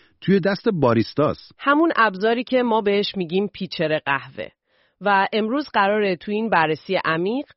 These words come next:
Speaker 2: دقیقاً همین ابزار رو کالبد شکافی کنیم.
Speaker 1: خیلی هم عالی. می‌دونی، ما معمولاً دوست داریم فکر کنیم ماشین‌آلات پیچیده کار اصلی رو انجام می‌دن.
Speaker 2: اوه، در حالی که طبق اطلاعاتی که ما امروز از مقاله جامع سایت هژیر شاپ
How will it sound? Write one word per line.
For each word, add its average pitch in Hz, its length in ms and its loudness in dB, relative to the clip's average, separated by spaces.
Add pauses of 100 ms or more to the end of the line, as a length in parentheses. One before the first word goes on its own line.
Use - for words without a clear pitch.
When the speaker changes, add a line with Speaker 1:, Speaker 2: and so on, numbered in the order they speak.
(120)
Speaker 2:
دقیقاً 226 520 0
همین 226 360 0
ابزار 151 380 0
رو 165 80 0
کالبد 135 460 -4
شکافی 127 460 -10
کنیم. 92 440 -10
Speaker 1:
خیلی 180 220 2
هم 165 160 4
عالی. 104 300 2 (320)
می‌دونی، 165 420 4
ما 123 180 2
معمولاً 123 440 2 (100)
دوست 156 180 -2
داریم 160 160 2
فکر 160 200 -2
کنیم 156 320 2
ماشین‌آلات 113 680 0
پیچیده 113 480 -2
کار 101 200 0
اصلی 82 360 -6
رو 78 120 -4
انجام 76 380 -6
می‌دن. 71 320 -8
Speaker 2:
اوه، 262 440 2 (400)
در 262 140 2
حالی 302 220 0
که 320 240 2
طبق 269 240 0
اطلاعاتی 208 540 0
که 233 140 -2
ما 208 200 2
امروز 170 380 0
از 156 200 0
مقاله 156 560 -2
جامع 151 640 0
سایت 147 380 -4
هژیر 139 400 -6
شاپ 139 240 -4